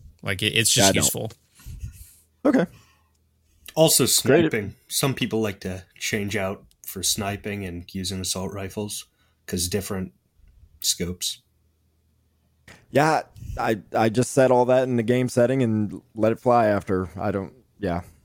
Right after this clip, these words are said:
Speaker 2: 'Cause I feel like certain games have different feels to them, and if I don't set it manually within the settings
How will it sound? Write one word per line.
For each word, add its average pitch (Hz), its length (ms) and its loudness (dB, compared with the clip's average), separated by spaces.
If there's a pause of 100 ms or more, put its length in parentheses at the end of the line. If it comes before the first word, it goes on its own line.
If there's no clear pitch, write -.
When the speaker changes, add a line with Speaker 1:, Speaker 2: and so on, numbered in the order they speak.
(520)
Speaker 2:
'Cause 120 80 -2
I 131 80 4
feel 156 160 2
like 147 240 2 (140)
certain 127 340 0
games 117 240 2
have 107 160 0
different 104 360 -2 (1120)
feels 131 560 0
to 151 120 0
them, 143 380 0 (160)
and 101 580 0
if 98 140 -4
I 107 80 4
don't 104 180 -4
set 107 160 -2
it - 80 -2
manually 95 480 -2
within 92 240 -4
the 92 100 -2
settings 92 840 -4